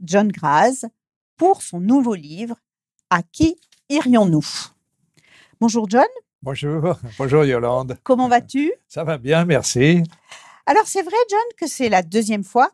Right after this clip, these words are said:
Speaker 1: que tu viens sur ce plateau.
Speaker 2: Oui, oui, oui.
Speaker 1: Tu es donc, et puis tu es un peu un habitué d'Espoir Média puisque tu enregistres beaucoup de, d'émissions pour Espoir Média, il est vrai. Mais il y a peut-être encore des personnes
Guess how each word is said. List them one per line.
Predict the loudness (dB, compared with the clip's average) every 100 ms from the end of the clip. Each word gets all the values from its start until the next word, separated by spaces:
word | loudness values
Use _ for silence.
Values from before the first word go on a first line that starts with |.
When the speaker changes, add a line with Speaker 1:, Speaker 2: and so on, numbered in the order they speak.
| -4
Speaker 1:
que | -4
tu | -4 -10
viens | -4 0 2
sur | 0 -4
ce | -4
plateau. | 0 0 0 0 2 0
Speaker 2:
Oui, | -2
oui, | -12 -12 -14
oui. | -16 -14
Speaker 1:
Tu | -2 0
es | 2
donc, | 4 4 4 2
et | -2
puis | 0 0 0
tu | -2 2
es | 2
un | 2
peu | -2 -4 -2
un | 0
habitué | -2 0 -4 -6 -4 -2 -2
d'Espoir | -4 -6 -2 0
Média | -2 -2 2 2 2
puisque | -6 -6 -4
tu | 2
enregistres | 2 4 4 4 2 0 -4
beaucoup | -2 -2 2 2
de, | 2 2 2 -2 -4 -8 -10 -12 -6
d'émissions | 0 2 2 0 0 2 0
pour | 0 -6 -6
Espoir | -6 -6 -6
Média, | -10 -2 2 2
il | 2
est | -4
vrai. | -4 0 0 -2 _ -18 -18 -20 -20 _ -2
Mais | 0 0 -4 -12 _ _ _
il | 0
y | 0
a |
peut-être | 0 -2 -4 -4
encore | -10 -2 -2 -2
des | -8
personnes | -4 -4 -2 -2 -2 0